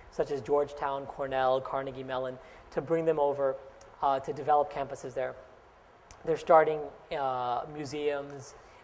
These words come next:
and cultural venues. They had these Doha debates, uh, that someone was referring to before. They're trying to build that up. Uh, but it's an interesting phenomenon. I think sociologically, when you look at it, it, uh, it's, you see it here, um, that they had to,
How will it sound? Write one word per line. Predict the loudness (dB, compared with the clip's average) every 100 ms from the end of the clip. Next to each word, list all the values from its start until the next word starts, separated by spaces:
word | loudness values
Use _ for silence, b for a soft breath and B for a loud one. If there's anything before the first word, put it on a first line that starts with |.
| -12
and | -10 -2
cultural | 0 0 0 0 0 -2
venues. | -4 -4 -8 -6
They | -4 -2
had | -2 -4
these | -6
Doha | 0 2 2 0
debates, | -2 -4 -4 -8 B B B B -6
uh, | -2 -2
that | -4
someone | -6 -4 -6
was | -8
referring | -10 -6 -6 -4
to | -8
before. | -6 0 2 2 0 B B 0
They're | 0
trying | 6 6
to | 8
build | 8 10
that | 10
up. | 8 6 0 -16 -20 -20 -20 -20 -18 -18 -6
Uh, | 6 8 8
but | 6 4
it's | 2
an | -2
interesting | -4 -2 -2
phenomenon. | 2 6 6 6 0
I | 0
think | 0 4
sociologically, | 4 6 6 4 4 -4 -6 B B B B 0
when | 2
you | 4
look | 4 6
at | 4
it, | 2 -6 B B -6
it, | -2 -2 0
uh, | 2 2
it's, | 0 -6 -14 -12
you | -10
see | -4 -2
it | -2
here, | 0 0 -2 B B B -2
um, | 0 2 0 -6 -16 -20 -20 0
that | 2
they | 6
had | 6 4
to, | 0